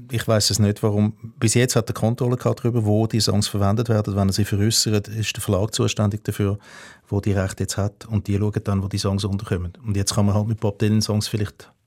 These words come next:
Hamburger bewerben oder ich weiss es nicht. Hm, Laubbläser, Blowing in the Wind, oder? Zum Beispiel. <laughs> Ja, eben, also das, ich, ich kann mir's nur vorstellen, dass es tatsächlich etwas mit, mit, äh,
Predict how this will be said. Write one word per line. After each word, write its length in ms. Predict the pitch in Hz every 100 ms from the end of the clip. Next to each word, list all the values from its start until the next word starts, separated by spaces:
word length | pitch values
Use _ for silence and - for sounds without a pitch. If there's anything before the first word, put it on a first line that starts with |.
| _ -
Hamburger 540 | 104 135 147 135 143
bewerben 500 | 139 131 101 92 87
oder 320 | 95 92 95 - _ - - - - - - - _
ich 120 | -
weiss 200 | 101 110
es 100 | 131
nicht. 360 | 123 98 - - _ -
Hm, 320 | - 98 90 87
Laubbläser, 920 | 101 95 117 - - 131 92 82 82 - _ _ _
Blowing 280 | 104 107 107
in 120 | 98
the 80 | 95
Wind, 300 | 107 123 -
oder? 200 | 101 123 - _ - - - _
Zum 120 | -
Beispiel. 360 | 107 110 - - -
<laughs> 40 | - - 117 - - 120 - _ _ - - - 127
Ja, 220 | 107 98 -
eben, 260 | 139 135 127
also 200 | 127 139
das, 340 | 123 135 - -
ich, 200 | 143 143 -
ich 100 | 135
kann 160 | - 151
mir's 160 | 143 143
nur 180 | 147
vorstellen, 360 | 143 131 - 127
dass 140 | 123
es 100 | -
tatsächlich 580 | - 120 - 117 - 120
etwas 240 | 113 117 117
mit, 260 | 110 -
mit, 320 | 113 101 -
äh, 320 | 104 101 95